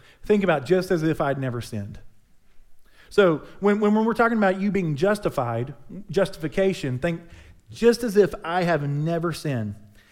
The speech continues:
And Jesus has made it before the eyes of God, just as if you've never sinned. We're told that he throws our sin into his sea of forgetfulness.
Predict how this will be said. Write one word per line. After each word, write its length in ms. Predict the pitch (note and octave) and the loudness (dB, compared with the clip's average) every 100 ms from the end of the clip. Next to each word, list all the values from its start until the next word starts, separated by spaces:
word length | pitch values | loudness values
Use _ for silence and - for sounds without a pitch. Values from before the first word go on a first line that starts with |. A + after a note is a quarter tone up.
| - - | -20 -6
And 220 | F3 D#3+ | -2 -2
Jesus 420 | B2+ G#3+ G#3 F#3+ - | 0 0 2 0 0
has 220 | E3+ D3 | -2 -2
made 320 | D3 F3 G3 | -2 0 0
it 220 | D3+ - | 0 -2
before 260 | D3 F3 D#3+ | -8 -2 -2
the 80 | D3 | 0
eyes 260 | D#3 D3+ | 0 0
of 120 | C#3 | -2
God, 360 | C3 C#3 F3+ F#3+ - _ _ _ _ _ C#3+ C3 | -4 -2 -4 -6 -12 _ _ _ _ _ -14 -2
just 340 | C#3 F#3 F#3 | 2 2 2
as 160 | D#3+ D3 | -2 -2
if 160 | C3+ | -4
you've 160 | D3 A#2+ | -6 -6
never 240 | A#2+ A2 | -6 -6
sinned. 400 | G#2+ A2 G2+ G2 - _ - - - - | -12 -12 -12 -14 -20 _ -20 -20 -20 -2
We're 120 | F#3 | -2
told 280 | F3+ G3+ F#3 | 2 2 4
that 260 | E3+ E3+ - - | 2 2 -8 -6
he 160 | G#3 | -4
throws 400 | G3+ F#3+ G3+ G#3 | 0 4 6 6
our 140 | F3+ E3+ | 6 2
sin 400 | - F#3+ G3 F#3+ | 0 0 2 2
into 240 | D#3 D3+ | 0 -2
his 200 | D3 B2+ | -2 -4
sea 280 | - F#3+ G3 | -8 -4 -2
of 120 | F3 | -2
forgetfulness. 720 | E3 C#3 D3 C#3 G#2+ F#2+ - | -4 -4 -6 -6 -8 -8 -12